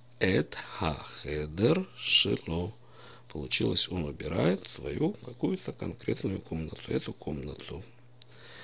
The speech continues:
Идём дальше. Гу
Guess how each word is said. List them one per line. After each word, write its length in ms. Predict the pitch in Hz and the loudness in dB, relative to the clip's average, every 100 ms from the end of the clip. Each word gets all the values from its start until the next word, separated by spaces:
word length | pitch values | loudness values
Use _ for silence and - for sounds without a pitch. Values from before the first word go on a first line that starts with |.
| - - - - - - - - | -14 -16 -16 -18 -20 -20 -20 -6
Идём 360 | 85 82 98 98 | 0 2 4 6
дальше. 680 | 85 71 - - 101 170 254 - - - - - - - - - - | 4 6 6 6 6 6 4 -6 -12 -12 -20 -20 -20 -20 -20 -20 -10
Гу 540 | - 92 139 131 87 | 0 8 10 10 8